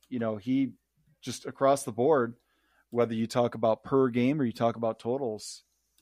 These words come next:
um, he was the absolute man. And, you know, he's proven now that, like, you just have to take him.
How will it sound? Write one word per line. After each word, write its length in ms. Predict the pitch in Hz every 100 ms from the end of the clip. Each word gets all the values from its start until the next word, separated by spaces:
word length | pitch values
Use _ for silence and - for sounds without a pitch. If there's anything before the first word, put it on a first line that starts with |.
| _
um, 440 | 110 107 107 107 92 _ _
he 120 | -
was 160 | 139 127
the 160 | 127 127
absolute 460 | 127 - 127 127
man. 360 | 123 123 127 98 _ -
And, 440 | 117 113 110 107 - -
you 80 |
know, 280 | 113 110 107 -
he's 260 | 143 156
proven 460 | - 139 165 131 110
now 260 | 117 110 110
that, 260 | 113 110
like, 220 | 120 110 -
you 160 | 117 123
just 180 | 120
have 220 | - 113 -
to 80 |
take 260 | 104 113 117
him. 220 | 90 85